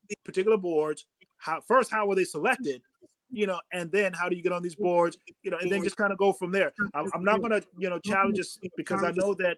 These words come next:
they're still trying to get things together as far as, you know, some questions that I may have, they probably won't have the answer to, but I am gonna challenge them on the things that have already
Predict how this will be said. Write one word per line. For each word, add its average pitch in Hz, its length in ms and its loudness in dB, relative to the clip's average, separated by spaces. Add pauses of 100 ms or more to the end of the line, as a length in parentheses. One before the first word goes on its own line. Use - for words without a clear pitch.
(120)
they're 170 200 0
still 190 300 2
trying 185 280 -2
to - 120 -10
get - 220 0
things 190 240 0
together 175 320 -2
as 160 140 4
far 160 260 4
as, 143 100 -2 (240)
you 160 160 -4
know, 160 80 0
some 151 280 2
questions 185 400 0
that 160 120 2
I 160 80 0
may 170 240 -10
have, 175 320 0
they - 80 -2
probably 165 280 -4
won't 160 120 -8
have 156 100 -6
the 139 140 -6
answer 202 320 -2
to, 214 220 -4 (320)
but 156 80 0
I 160 160 0
am 214 180 4
gonna 247 180 0
challenge 220 420 -2
them 214 420 0
on 180 80 -8
the 262 160 2
things 226 160 -2
that 175 80 4
have 151 100 -2
already 170 320 -6